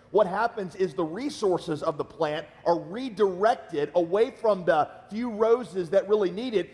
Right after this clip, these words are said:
into all these little false pursuits, right? And so when it's not pruned properly, you end up not with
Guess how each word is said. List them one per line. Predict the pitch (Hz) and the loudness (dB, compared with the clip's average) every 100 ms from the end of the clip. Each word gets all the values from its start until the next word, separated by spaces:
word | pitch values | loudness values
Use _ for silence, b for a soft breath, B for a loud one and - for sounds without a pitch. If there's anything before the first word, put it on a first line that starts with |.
| - | -4
into | 190 | -2
all | 208 220 240 | 4 4 4
these | 233 | 2
little | 240 220 | 0 0
false | 226 233 226 | 4 2 2
pursuits, | - 208 - 285 220 - - - _ _ _ _ _ _ _ _ | -4 -8 -4 -4 -6 -10 -20 -20 _ _ _ _ _ _ _ _
right? | 160 208 247 208 | 0 0 0 -4
And | 214 | -4
so | 262 240 | 4 4
when | 208 233 | 4 0
it's | 220 190 | 0 -2
not | 214 254 - | 0 0 -2
pruned | 247 254 - | -2 -2 0
properly, | 220 254 262 220 208 | 2 2 2 0 0
you | 196 214 | -2 -4
end | 220 262 226 | 0 0 4
up | 240 240 190 | 4 4 0
not | 214 247 226 | 0 0 2
with | 220 | 0